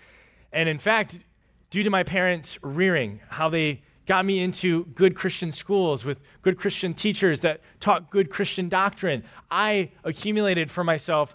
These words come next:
a lot of head knowledge, to the point where if you were to come to me and ask me about doctrine, about biblical stories, about the, the thread of redemption,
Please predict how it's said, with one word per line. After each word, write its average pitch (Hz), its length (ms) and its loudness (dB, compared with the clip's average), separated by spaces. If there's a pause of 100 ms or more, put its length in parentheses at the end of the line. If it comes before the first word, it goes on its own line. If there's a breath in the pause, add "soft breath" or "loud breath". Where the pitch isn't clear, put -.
a 156 80 2
lot 170 460 0
of 147 120 -4
head 170 300 0
knowledge, 110 640 -2 (600 soft breath)
to 196 100 0
the 170 80 0
point 208 280 -2
where 180 260 0
if 156 220 -4
you 190 140 0
were 208 160 4
to - 140 -10
come 202 260 2
to 175 140 -4
me 139 240 -2
and 156 100 -8
ask 175 420 0
me 131 360 -4 (340 soft breath)
about 160 460 -2
doctrine, 175 640 0
about 151 420 -2
biblical 175 300 -2
stories, 170 640 0
about 160 360 0 (1000 soft breath)
the, 156 260 -2
the 147 140 2
thread 196 400 2
of 170 160 -2
redemption, 180 500 0